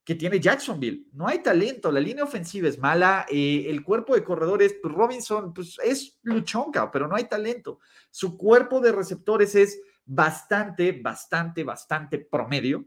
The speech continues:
¿no? Y el head coaching de Urban Meyer es malo, cabrón, ¿no? Aquí realmente, eh, básicamente fueron desmantelados, como deberían de ser desmantelados. A ver, a nadie le sorprende que nadie le gane por veinte puntos a los Jacksonville Jaguars, porque Jacksonville es un equipo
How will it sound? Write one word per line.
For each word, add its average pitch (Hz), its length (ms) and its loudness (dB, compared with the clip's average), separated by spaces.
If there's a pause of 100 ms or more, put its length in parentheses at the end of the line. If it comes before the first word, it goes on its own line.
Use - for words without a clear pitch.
¿no? 143 440 -8
Y 185 180 0
el 147 180 2
head 190 180 0
coaching 180 440 4
de 165 80 0
Urban 139 300 2
Meyer 139 440 0
es 120 200 -2
malo, 180 320 2
cabrón, - 260 -20
¿no? 151 160 -4
Aquí 240 380 0
realmente, 254 840 0
eh, 151 460 2 (420)
básicamente 214 720 2
fueron 226 220 0
desmantelados, 147 920 -2 (240)
como 180 260 0
deberían 165 400 2
de 247 80 -4
ser 233 220 -2
desmantelados. 190 800 -4
A 101 60 -8
ver, 214 300 0 (140)
a 170 120 2
nadie 226 360 -2
le 240 120 2
sorprende 160 880 -2
que 139 220 -4
nadie 202 360 0
le 208 80 2
gane 156 220 0
por 151 180 -6
veinte 175 280 -2
puntos 185 340 -8
a 165 60 -4
los 131 160 -6
Jacksonville 202 420 -2
Jaguars, 160 320 4
porque - 300 -8
Jacksonville 175 480 -2
es 147 100 -10
un 175 100 -6
equipo 190 440 -4